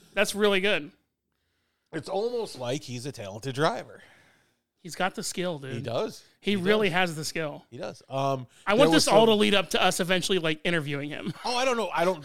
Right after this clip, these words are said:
Speaker 2: That's not gonna happen.
Speaker 1: No,
Speaker 2: That's
Speaker 1: not
Speaker 2: not gonna
Speaker 1: here.
Speaker 2: happen. No, no. I don't even think that. I just don't think he's ever gonna be interested.
Speaker 1: I got
Speaker 2: You,
Speaker 1: you.
Speaker 2: you know, just there's so too much has been said. I mean, it's
Speaker 1: Yeah,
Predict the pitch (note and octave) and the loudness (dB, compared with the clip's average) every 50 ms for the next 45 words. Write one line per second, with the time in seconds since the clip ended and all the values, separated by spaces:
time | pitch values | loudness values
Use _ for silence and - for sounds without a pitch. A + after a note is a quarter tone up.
0 | A#2 - C#3 D3 C#3+ C#3 - - C3+ C3+ A#2+ A2+ A2 A#2 G#2+ G#2+ F#2+ F2+ A3 A3 | -10 -4 -2 0 0 0 -2 -2 -4 -2 -2 -4 -6 -10 -10 -10 -6 0 4 6
1 | A#3 G#3 G3+ G#3+ - - - D3 G3 A#3+ C4 C#4+ D#4 - - - A3 A#3 A#3+ G#3 | 6 6 6 4 2 2 0 0 2 4 6 4 4 2 0 -2 0 2 2 2
2 | D3+ D3 F3 G3 F#3+ F#3+ - - _ _ _ - _ _ _ - C#3 D3+ G#3+ A#3+ | 2 0 -2 -4 -4 -6 -20 -20 _ _ _ -20 _ _ _ -6 2 4 6 6
3 | A3+ G#3 G#3 G#3+ F#3+ D#3 D3+ E3+ G3+ G#3 F#3+ F3+ E3 D#3+ C#3+ B2 C3+ B2+ A#2 G2+ | 6 4 4 4 2 4 4 2 2 2 0 -2 -4 -4 -6 -6 -8 -8 -6 -2
4 | C#3+ C3+ A#2+ A#2+ B2 C3+ C#3+ D3 - - C#3+ C3 A#2 - C#3 A#2+ A#2 - B2+ A#2+ | 0 0 2 0 -2 -2 -4 -8 -6 -4 -4 -6 -4 -8 -10 -10 -8 -8 -6 -2
5 | A#2+ B2 A2+ A2+ A#2 A2 G#2 F#2 G2 A2+ C#3 C#3+ - - - - - F#2 - - | 0 0 0 0 -2 -4 -4 -4 -4 -4 -4 -4 -4 -6 -12 -10 -10 -12 -12 -14
6 | - - - - G#2+ - - C#3+ D#3 D#3+ D#3 - D3+ D#3 D3+ C#3+ C3+ B2+ G#2+ - | -16 -14 -12 -12 -12 -12 -8 -6 -6 -6 -8 -10 -8 -6 -6 -4 -6 -8 -10 -14
7 | - - - E3 D3 - - - - E3+ E3 D#3+ C3 - - _ _ - - - | -20 -16 -10 -10 -10 -10 -10 -10 -6 -6 -4 -4 -6 -8 -12 _ _ -8 0 0
8 | A#3 F#3 F#3 F3 - - B3 A#3 G3 D#3 B2 - - - - G#2+ C3 A2 - - | 0 0 0 -6 -8 -6 -2 0 0 0 0 -2 -8 -14 -14 -14 -14 -14 -10 -10
9 | A2+ G2+ - - - G#2 A2+ A#2 A2+ F2+ - A2 B2+ B2+ C3+ C#3 C#3+ C#3+ C#3+ C#3+ | -10 -6 -6 -4 -4 -2 0 0 0 -2 -2 -4 -2 0 0 0 0 -2 -4 -2
10 | - F#3 F#3+ F#3+ F#3+ F#3+ F#3+ F#3+ F#3 F#3 F#3 F#3 F3+ E3+ | -2 0 2 2 2 2 2 2 2 2 2 0 -2 -4